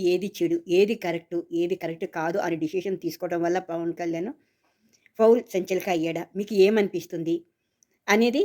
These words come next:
కామెంట్ చేయండి, లైక్ చేయండి. ఇక్కడ ఎవ్వరు కరెక్ట్? తనూజ కరెక్టా? పవన్ కళ్యాణ్ కరెక్టా? అనేది మీరైతే లైక్ చేయండి, కామెంట్ చేయండి. ప్రతి ఒక్కటి ఒకరి పక్కే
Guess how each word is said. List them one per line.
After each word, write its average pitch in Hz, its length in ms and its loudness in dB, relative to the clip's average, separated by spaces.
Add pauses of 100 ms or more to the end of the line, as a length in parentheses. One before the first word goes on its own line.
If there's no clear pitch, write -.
(260)
కామెంట్ 247 300 2
చేయండి, 214 320 4
లైక్ 190 320 2
చేయండి. 180 380 2
ఇక్కడ 208 260 -2
ఎవ్వరు 190 260 4
కరెక్ట్? 185 280 -2 (220)
తనూజ 190 300 0
కరెక్టా? 233 400 0 (500)
పవన్ 233 220 4
కళ్యాణ్ 202 320 2
కరెక్టా? 170 320 -8 (140)
అనేది 190 320 2 (440)
మీరైతే 208 480 2 (340)
లైక్ 202 280 2
చేయండి, 226 300 2
కామెంట్ 247 360 2
చేయండి. 165 360 -2 (500)
ప్రతి 190 200 -2
ఒక్కటి 277 460 2
ఒకరి 226 260 2
పక్కే 254 380 4